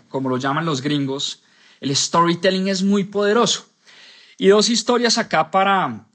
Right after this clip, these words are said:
eh, contarles a qué se refiere Morgan Housel con esto. La primera es el discurso de Martin Luther King, que cambió por completo el curso de la historia.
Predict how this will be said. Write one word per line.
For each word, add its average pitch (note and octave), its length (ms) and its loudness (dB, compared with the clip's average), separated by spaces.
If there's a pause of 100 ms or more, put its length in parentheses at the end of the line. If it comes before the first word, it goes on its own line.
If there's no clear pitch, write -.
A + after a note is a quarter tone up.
(160)
eh, C#3+ 320 -2
contarles C#3+ 640 -2
a E3 80 -6
qué C#3+ 100 -4
se C3+ 120 -4
refiere C3+ 320 -6
Morgan C#3+ 340 -2
Housel D3 380 -4
con F3 120 -6
esto. D#3 240 -4
La C3 180 -2
primera D#3 440 -2 (720)
es D#3+ 160 -2
el F#3 160 2
discurso F#3+ 920 0
de D3 200 -4
Martin D#3 500 0
Luther F3+ 420 2
King, D#3 360 0 (1600)
que B2 160 -8
cambió C3+ 460 -2
por D#3 360 -6
completo C#3 760 -2
el B2 180 -4
curso B2 320 -4
de C3 40 -4
la C#3 80 0
historia. D3+ 420 -4